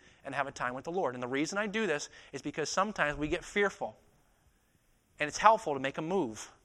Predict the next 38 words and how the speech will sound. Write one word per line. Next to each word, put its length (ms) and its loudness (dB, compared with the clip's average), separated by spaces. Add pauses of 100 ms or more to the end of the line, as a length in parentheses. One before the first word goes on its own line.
(500)
to 60 0
actually 220 0
make 140 -2
a 40 -2
physical 560 0
action 360 2
of 80 -2
humility 520 -2
before 280 -6
the 80 -6
Lord. 340 -6 (320)
And 100 -10
so 100 -2
if 80 -4
God 220 6
has 100 -2
stirred 380 0
you 80 -6
and 100 -4
you 80 -2
need 120 -4
to 60 -6
talk 240 2
with 80 -4
the 80 -4
Lord 240 0
right 140 -4
now, 160 -4
you 80 -6
need 100 -6
to 80 -4
lay 260 2
out 140 4
your 120 -2
weakness, 480 -4
you 40 -4
need 120 -2
to, 80 -2